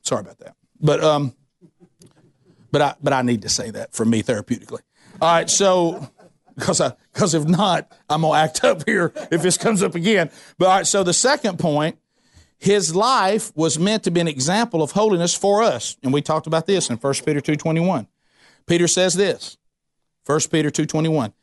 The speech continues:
Peter says, "Christ suffered without retaliation, but in the very next verse, he says Christ committed no sin."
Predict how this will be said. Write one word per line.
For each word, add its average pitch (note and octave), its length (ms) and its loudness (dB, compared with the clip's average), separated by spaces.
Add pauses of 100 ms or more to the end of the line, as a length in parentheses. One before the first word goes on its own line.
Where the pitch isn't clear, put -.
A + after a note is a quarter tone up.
(200)
Peter F#3 200 2
says, F3+ 280 2
"Christ E3+ 440 0
suffered E3 640 0 (240)
without D#3+ 460 0
retaliation, E3 1040 0 (560)
but D#3 120 0
in D#3 120 0
the D3 80 0
very G3 360 0
next G#3 300 0
verse, E3 380 0
he D3+ 100 -2
says D3+ 320 0
Christ F#3 540 -2
committed E3 340 -2
no C#3 140 -2
sin." - 280 -8